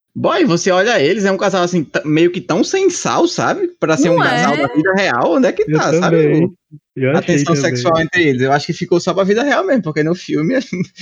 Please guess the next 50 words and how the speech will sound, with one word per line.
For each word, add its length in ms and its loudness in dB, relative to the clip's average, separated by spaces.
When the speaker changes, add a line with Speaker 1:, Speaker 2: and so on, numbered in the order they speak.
Speaker 2:
É. 260 0
Speaker 1:
sem 260 -2
sal. 160 0
Speaker 3:
E 60 0
assim, 300 -6
espero 500 -2
que 100 0
tenha 140 0
ficado, 440 -2
né? 260 -4
Speaker 2:
Tipo 220 -2
assim, 520 0
<laughs> 200 -14
o 120 2
mínimo 760 2
de, 220 -2
de, 680 -6
de 200 2
romancezinho 720 2
que 80 -2
tem 120 0
entre 200 2
eles 180 2
é 60 2
aquele 280 0
momento 600 2
que 320 -2
eles 320 0
tão, 500 0
que 60 -12
eles 200 0
viajam 320 0
de 80 -6
carro, 500 2
aí 80 2
eles 120 2
observam 360 0
a 60 -2
paisagem, 680 2
e 40 0
ele 80 0
fala, 300 0
"Ah, 80 2
é 80 0
muito 280 0
bom 240 0
não 80 2
estar 180 -2
mais 220 0
sozinho." 680 -4